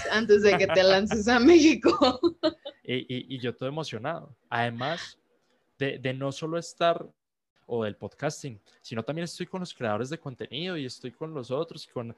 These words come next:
Speaker 2: sea, estoy en muchas comunidades, pero de México. <laughs>
Speaker 1: No, sí tienen que
Speaker 2: Entonces
Speaker 1: preocuparse entonces los que estamos en México, sí tenemos que preocuparnos de que viene Juanpa, ¿eh?
Speaker 2: <laughs>
Speaker 1: Cuidado, <laughs> viene con todo. <laughs>
Speaker 2: Pero,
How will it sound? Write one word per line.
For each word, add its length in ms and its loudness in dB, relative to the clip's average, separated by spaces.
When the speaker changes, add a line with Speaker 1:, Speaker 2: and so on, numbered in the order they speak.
Speaker 2:
sea, 140 -4
estoy 160 -6
en 60 -8
muchas 240 -12
comunidades, 680 -10
pero 220 2
de 60 2
México. 500 0
<laughs> 380 -10
Speaker 1:
No, 100 2
sí 120 2
tienen 260 4
que 80 4
Speaker 2:
Entonces 220 4
Speaker 1:
preocuparse 440 0
entonces 500 -2
los 160 -2
que 60 -8
estamos 320 -4
en 140 -4
México, 340 -2
sí 100 -8
tenemos 380 -8
que 100 -8
preocuparnos 640 -10
de 80 -12
que 100 -16
viene 240 -14
Juanpa, 600 -10
¿eh? 160 -12
Speaker 2:
<laughs> 120 -10
Speaker 1:
Cuidado, 800 4
<laughs> 100 0
viene 280 2
con 260 2
todo. 540 6
<laughs> 1400 0
Speaker 2:
Pero, 480 2